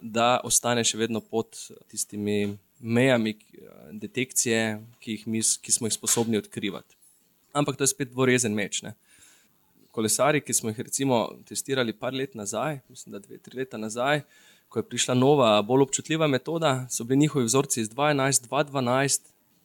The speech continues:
ponovno testirani, ne, se pravi, dva dvanajst je bil negativen, pravi, je bil pod mejo detekcije, dva šestnajst, ko so bili ti vzorci ponovno testirani, ker je pač, eh, bilo očitno neko znanje, ne, da, da so pač ti sodelovali z določenimi ljudmi,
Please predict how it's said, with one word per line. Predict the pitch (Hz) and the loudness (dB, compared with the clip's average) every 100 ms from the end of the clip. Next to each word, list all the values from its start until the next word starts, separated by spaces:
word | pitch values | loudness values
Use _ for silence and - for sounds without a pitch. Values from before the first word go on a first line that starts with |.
| _ _ | _ _
ponovno | - 131 175 160 | 0 4 4 2
testirani, | 113 - 143 190 165 139 - | 0 -4 -4 -2 -2 -4 -6
ne, | 123 | -4
se | 131 | -4
pravi, | 123 123 | -2 0
dva | 131 | 0
dvanajst | 143 139 143 147 | 0 2 2 2
je | 113 | -2
bil | 131 | 0
negativen, | 123 147 165 190 208 202 _ _ _ _ _ | 2 0 -2 -2 -2 -2 _ _ _ _ _
pravi, | 123 120 | -6 -2
je | 127 | -2
bil | |
pod | 127 143 143 | -2 -2 0
mejo | 147 170 156 | 0 2 0
detekcije, | 147 165 - 170 139 131 _ _ _ _ _ - | -4 -8 -4 0 0 -2 _ _ _ _ _ -6
dva | 131 | 0
šestnajst, | 151 135 - 143 143 | 0 2 2 0 0
ko | 120 | -2
so | 123 | -4
bili | 135 | -4
ti | 135 | 0
vzorci | 135 139 - | 0 0 -6
ponovno | - 147 190 143 | -2 4 4 4
testirani, | 104 - 113 - - - | 0 -4 -4 -4 -8 -12
ker | 107 | -12
je | 101 | -8
pač, | 110 - - - | -6 0 0 0
eh, | - 101 101 | -4 -6 -6
bilo | 113 113 | 0 0
očitno | 110 117 120 | 0 -6 -6
neko | 110 - | -4 -2
znanje, | 117 110 139 151 | 0 2 2 0
ne, | 117 123 | -2 -4
da, | 113 101 - - | -4 -4 -6 -8
da | - | -10
so | - - | -10 -10
pač | 110 - | -8 -4
ti | 113 | -2
sodelovali | - 110 110 110 127 127 | 0 0 2 4 4 2
z | 110 | -2
določenimi | 110 120 127 110 110 | -2 -2 -2 -2 0
ljudmi, | 107 131 175 | 0 2 2